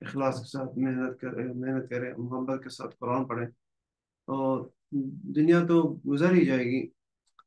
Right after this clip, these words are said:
اور زندگی گزرتی ہیں، لیکن یہ کہ اگر زندگی کو دین کے ساتھ، آ، وابستہ کیا جائے، اس سے، آ،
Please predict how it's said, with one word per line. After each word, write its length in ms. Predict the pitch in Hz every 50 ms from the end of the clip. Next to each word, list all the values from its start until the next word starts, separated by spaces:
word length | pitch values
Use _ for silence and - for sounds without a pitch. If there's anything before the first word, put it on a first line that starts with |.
| _ -
اور 680 | 127 127 123 123 120 120 120 120 117 - 175 - - - - - _ _ _ _ _ _ _ _ -
زندگی 460 | 135 135 131 131 135 139 151 143 135
گزرتی 440 | 139 127 139 143 139 - - 147 139
ہیں، 160 | 135 135 135 139 139 - _ _ _ _ -
لیکن 320 | 127 123 117 123 127 127 135
یہ 240 | 139 143 139 -
کہ 60 | 127 127
اگر 380 | 123 123 135 139 135 123 113 - _ _ _ _ _ _ _ -
زندگی 580 | 127 127 131 131 131 131 135 147 147 143 143 143
کو 340 | 143 131 131 123 - - -
دین 320 | - - - 143 160 156 151
کے 80 | 139
ساتھ، 320 | - - 143 139 - - _ _ _ _ _ _ _ _ _ _ _ -
آ، 220 | 120 117 117 120 120
وابستہ 560 | 120 120 120 123 131 127 127 123 - - 147
کیا 260 | 139 143 139 131 131
جائے، 300 | 131 131 131 131 131 - - - _
اس 220 | - 135 135 - -
سے، 100 | 131 131 127 127 - - _ _ _ _ _ _ _ _ _ _ - -
آ، 340 | 60 - - - - 123